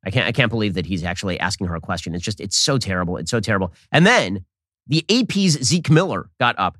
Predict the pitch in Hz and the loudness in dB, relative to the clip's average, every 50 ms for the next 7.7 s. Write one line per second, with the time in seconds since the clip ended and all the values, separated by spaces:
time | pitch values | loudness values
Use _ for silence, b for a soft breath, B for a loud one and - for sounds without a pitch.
0 | _ _ - - 202 180 208 - - - 240 311 339 311 269 208 139 139 92 85 | _ _ 0 2 4 4 2 2 4 6 8 8 8 8 6 4 2 0 0 -2
1 | 69 69 95 95 - - 127 - 165 - 180 180 202 226 233 196 143 208 180 180 | -2 -4 -8 -10 -12 -12 -4 -4 0 2 4 4 4 4 4 6 8 8 8 8
2 | 165 151 160 170 160 151 - 156 143 139 117 127 120 - 92 73 - _ _ _ | 6 4 4 4 4 4 4 2 -2 0 0 0 0 -2 -2 -6 -6 _ _ _
3 | - - 131 - 240 240 285 302 240 220 254 247 233 202 220 214 180 185 151 - | -2 0 4 6 8 8 8 6 4 4 4 4 4 4 2 2 4 2 4 6
4 | 208 208 214 - - - 175 151 - - 190 151 101 98 - - _ _ _ _ | 6 6 6 4 2 -2 0 0 4 4 4 4 4 2 -6 -12 _ _ _ _
5 | _ _ _ _ - 185 190 180 190 170 202 196 - 160 135 104 87 - _ _ | _ _ _ _ 2 4 4 4 4 2 0 0 2 2 0 0 -2 -4 _ _
6 | - 143 165 175 156 - 123 - _ - - 233 233 214 175 - - - - 226 | 2 4 6 6 4 2 -4 -10 _ -2 2 4 4 4 4 2 -2 0 4 6
7 | 220 220 285 370 415 392 330 262 - 220 208 190 156 | 6 8 8 8 6 6 4 2 0 -2 -4 -8 -10